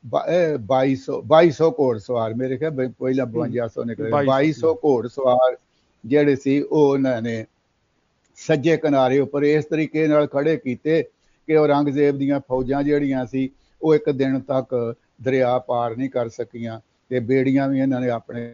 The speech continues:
Speaker 1: ਕਬਜ਼ੇ 'ਚ ਕਰ ਲਈਆਂ ਸੀ। ਸੋ ਇਸ ਤਰ੍ਹਾਂ ਉਹਦੀ ਬੇਨਤੀ ਵੀ ਮੰਨੀ ਗਈ, ਟੱਕਰ ਤੋਂ ਵੀ ਬਚਾਅ ਹੋ ਗਿਆ ਔਰ ਪੰਜਾਬ ਦੀ ਜਨਤਾ ਜੋ ਦੋ ਦਾ ਭੇੜ ਹੋਣਾ ਸੀ, ਸੰਢਿਆਂ ਦੇ ਭੇੜ 'ਚ ਝਾੜੀਆਂ ਦਾ ਖੌਤ,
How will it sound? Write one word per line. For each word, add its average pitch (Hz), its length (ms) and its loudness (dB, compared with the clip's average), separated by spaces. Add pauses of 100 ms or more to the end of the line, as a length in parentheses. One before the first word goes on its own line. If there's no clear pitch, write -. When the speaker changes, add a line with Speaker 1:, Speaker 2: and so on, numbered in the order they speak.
Speaker 1:
ਕਬਜ਼ੇ 113 380 -6
'ਚ 117 100 -10
ਕਰ 113 160 -8
ਲਈਆਂ 110 280 -12
ਸੀ। 107 180 -10 (420)
ਸੋ 170 240 2
ਇਸ 165 340 2
ਤਰ੍ਹਾਂ 170 300 2 (320)
ਉਹਦੀ 165 220 4
ਬੇਨਤੀ 135 460 4
ਵੀ 170 100 6
ਮੰਨੀ 156 380 2
ਗਈ, 156 260 2 (300)
ਟੱਕਰ 160 340 4
ਤੋਂ 170 180 2
ਵੀ 185 100 -2
ਬਚਾਅ 151 420 2
ਹੋ 143 140 2
ਗਿਆ 147 300 4 (340)
ਔਰ 170 140 8
ਪੰਜਾਬ 156 520 4
ਦੀ 160 120 2
ਜਨਤਾ 147 460 2
ਜੋ 143 280 0 (300)
ਦੋ 151 380 4
ਦਾ 147 180 6
ਭੇੜ 147 400 2
ਹੋਣਾ 139 300 2
ਸੀ, 131 180 -4
ਸੰਢਿਆਂ 160 420 -2
ਦੇ 151 120 0
ਭੇੜ 135 300 -2
'ਚ 131 240 -4
ਝਾੜੀਆਂ 123 440 -2
ਦਾ 139 140 0
ਖੌਤ, 120 460 -4